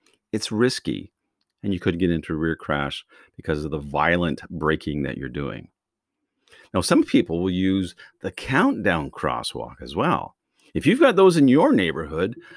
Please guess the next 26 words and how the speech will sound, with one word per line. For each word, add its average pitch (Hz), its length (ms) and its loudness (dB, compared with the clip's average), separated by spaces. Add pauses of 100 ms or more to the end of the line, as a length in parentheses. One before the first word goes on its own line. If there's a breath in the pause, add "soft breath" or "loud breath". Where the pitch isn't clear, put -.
(140 loud breath)
um, 170 440 2 (500 soft breath)
no, 131 880 0 (220 soft breath)
those 214 240 4
are 311 80 6
also 277 340 2
for 208 160 -2
pedestrians. 131 1000 -2 (420)
You're 185 80 -8
not 190 100 -8
a - 40 -20
pedestrian, 208 440 0
remember? 220 420 2 (360)
You 170 160 4
are 226 120 4
when 190 140 2
you 175 100 4
leave 208 220 -2
your 180 80 0
car, 175 420 -2 (300)
but - 100 -10
when 135 140 4
you 113 140 0
get 151 160 2
in 220 100 4
your 202 100 2
car, 170 440 0